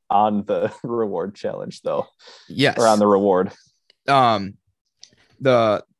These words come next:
Speaker 2: the Ricard Shan part or the
Speaker 1: Yeah,
Speaker 2: Shan
Speaker 1: <laughs> the
Speaker 2: next to,
Speaker 1: Ricard
Speaker 2: next
Speaker 1: Shan
Speaker 2: to
Speaker 1: part.
Speaker 2: Erica part?
Speaker 1: Well,
Speaker 2: Uh,
Speaker 1: both.
Speaker 2: Both. All right. Um, yep, so they're, they're at the reward and they're kind of talking about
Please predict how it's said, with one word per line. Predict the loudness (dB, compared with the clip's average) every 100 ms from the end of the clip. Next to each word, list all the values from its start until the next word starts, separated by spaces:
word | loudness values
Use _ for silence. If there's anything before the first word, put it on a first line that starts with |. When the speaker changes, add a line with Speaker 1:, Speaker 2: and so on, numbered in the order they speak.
| _ -8
Speaker 2:
the | -4 -2
Ricard | -4 -4 -2 -2 -4 -6 -10
Shan | -8 -6 -6
part | -6 -6 -6 -6
or | -6
the | -6
Speaker 1:
Yeah, | -2 2 2 2 0
Speaker 2:
Shan |
Speaker 1:
<laughs> | -4 -6 _ _ -10
the | -6
Speaker 2:
next | -4 -2
to, | -2
Speaker 1:
Ricard | -2 -2
Speaker 2:
next | -6 -6
Speaker 1:
Shan |
Speaker 2:
to | -8
Speaker 1:
part. |
Speaker 2:
Erica | -4 -4 -4
part? | -8 -10 -12 _ _ _ _ _ _
Speaker 1:
Well, | 4 6 6
Speaker 2:
Uh, | 2 0
Speaker 1:
both. | -2 -4 -6 -16 -18
Speaker 2:
Both. | -6 -4 -4 -14 _ _ _ _ _ -6
All | 0
right. | 2 0 -2
Um, | -2 0
yep, | -2
so | -2
they're, | 0 0 -2
they're | -2 0 0
at | -2 -4 _
the | -8
reward | -8 -8 -6 -4 -4 -6 -8
and |
they're | -6 -4
kind | -6 -6
of |
talking | -6 -6 -6 -8
about | -4 -2 -2 -4